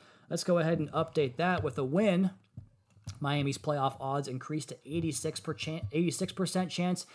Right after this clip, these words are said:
and a twenty percent chance to win the division. With a loss, sixty-nine percent playoff chances and less than one percent to win the division. It's a big game. My expectations, honestly, like, I, I do think Miami's gonna win the last three games of the year, and the playoff odds in that scenario are ninety-nine point eight percent. So regardless,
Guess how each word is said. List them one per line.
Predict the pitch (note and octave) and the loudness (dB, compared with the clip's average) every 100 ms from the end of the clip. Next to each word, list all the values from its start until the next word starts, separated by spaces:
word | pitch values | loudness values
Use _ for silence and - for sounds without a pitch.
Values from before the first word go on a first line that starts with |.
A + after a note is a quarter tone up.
| - - | -20 -10
and | D3+ | -4
a | C3+ | -2
twenty | - F3+ | 2 2
percent | E3+ E3 E3 D3+ | 4 2 2 0
chance | D#3+ D#3+ | 0 -2
to | D3+ | 0
win | D3 | 0
the | |
division. | C3 B2+ F3+ E3+ F#3 - - - | 2 6 8 8 8 4 -10 0
With | D#3 C#3+ | 2 4
a | |
loss, | C3 E3+ F3+ E3 - - | 4 8 8 6 2 -4
sixty-nine | - G3 F#3+ F#3+ F3 E3+ E3 | 0 2 2 2 2 2 2
percent | D#3 E3 C#3+ | 2 0 0
playoff | D3+ D#3 D3+ | 2 4 2
chances | - D#3+ D3+ D3+ | 2 -2 0 0
and | C3+ C#3 | 0 2
less | D3+ | 2
than | D3+ C#3+ | 2 0
one | C#3+ D3+ | 2 2
percent | C#3 C3 C#3 C3 | 0 -2 -4 -4
to | |
win | C3+ | -4
the | B2 | -4
division. | B2 D3+ D3+ E3+ C3+ _ - - - - | 2 4 6 4 2 _ -20 -20 -20 -8
It's | - | 0
a | |
big | B2+ A3+ F#3 | 8 10 10
game. | G#3+ A3 F#3+ | 8 8 6
My | E3+ G#3 | 6 6
expectations, | G3+ A3 G3+ F#3+ G3 G3+ G3+ - - - | 6 4 4 4 4 4 2 0 -6 2
honestly, | E3 F3+ F#3 F#3 | 4 4 6 6
like, | D#3+ C#3+ - _ _ - - - | 6 4 -2 _ _ -20 -20 -10
I, | C#3 D3+ - - _ _ - - - | -8 -8 -10 -18 _ _ -20 -20 0
I | D#3 F3+ | 8 12
do | G#3 A3 | 12 12
think | B3 | 12
Miami's | G3+ F#3+ G#3 | 10 6 8
gonna | E3+ F3+ | 6 6
win | F3+ | 6
the | |
last | E3+ E3+ - | 4 4 6
three | F3+ | 6
games | E3+ E3+ | 8 6
of | C#3 | 4
the | D3 | 4
year, | E3 | 4
and | D#3+ | 4
the | |
playoff | B2+ F3 E3 D3+ | 2 2 6 4
odds | - D3+ E3 D3+ | 4 4 4 4
in | C#3+ | 2
that | D#3+ | 2
scenario | - E3 D#3+ E3 F3+ | 2 0 0 2 2
are | D3 | 2
ninety-nine | C3+ B2+ D3+ D#3+ C#3+ D3 | -2 0 2 2 2 0
point | C#3+ C#3+ C#3 | 0 -2 0
eight | C#3 C#3+ | 0 0
percent. | B2+ B2 D#3+ E3+ | -4 0 0 0
So | - C#3+ | -2 0
regardless, | C3+ B2+ F#3 A3 F#3 E3+ - | -2 4 6 8 8 6 4